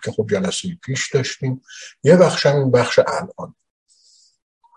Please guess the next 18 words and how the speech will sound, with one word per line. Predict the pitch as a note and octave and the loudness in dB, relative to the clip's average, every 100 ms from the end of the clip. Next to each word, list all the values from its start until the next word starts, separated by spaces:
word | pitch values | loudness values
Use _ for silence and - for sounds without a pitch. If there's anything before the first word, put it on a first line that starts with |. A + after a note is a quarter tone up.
| _ - | _ -4
اه، | B2+ A#2 | 0 2
در | A#2 B2+ C#3 | 6 6 6
نتیجه | B2+ - G3 | 4 2 0
این | F3 | 0
که | - | 2
ما | D#3+ D3+ | 2 2
از | C3+ - | 0 -2
الان | C3+ C3 C3 F3 F3 | 0 0 4 4 6
بخوایم | C3+ B2 A2+ A#2+ | 4 2 -4 -4
قضاوت | G#2 A2+ A2 A#2 - | 0 2 2 -2 -6
کنیم | - G#2 G2 F#2+ | -10 -8 -10 -10
که، | G#2 F#2+ - _ _ _ _ | -10 -10 -12 _ _ _ _
اه، | A2+ G#2 G2+ | -4 -2 -2
کدوم | - B2+ D3 D3 C3 - - _ _ _ _ _ _ A2+ A#2 - | 0 4 6 6 4 -2 -10 _ _ _ _ _ _ -6 -6 -2
گفتمان | G#2+ A2+ - A#2 G#2 A2 | 4 4 2 0 0 2
می‌تونه | A#2+ C3 B2+ - A#2 A2 | 2 2 0 0 0 0
برای، | G2 G#2+ G#2+ G#2+ G#2 - _ _ _ _ | 0 0 -2 -2 -4 -8 _ _ _ _
اه، | - G#2+ G#2 | -6 -4 -4